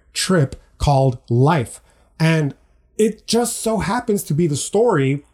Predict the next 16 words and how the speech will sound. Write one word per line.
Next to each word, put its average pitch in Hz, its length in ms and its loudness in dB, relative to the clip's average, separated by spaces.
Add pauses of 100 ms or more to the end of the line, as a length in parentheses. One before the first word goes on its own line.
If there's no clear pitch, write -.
that 151 160 0
is 143 80 0
being 151 260 0
told 147 560 0
while 135 180 0
you 156 260 -2
and 151 100 -2
I 160 320 -2
are 143 140 0
living, 131 380 4
the 117 80 -4
prominent 165 400 -2
story 123 260 -2
that's 117 120 -2
being 123 220 -2
told 131 340 -2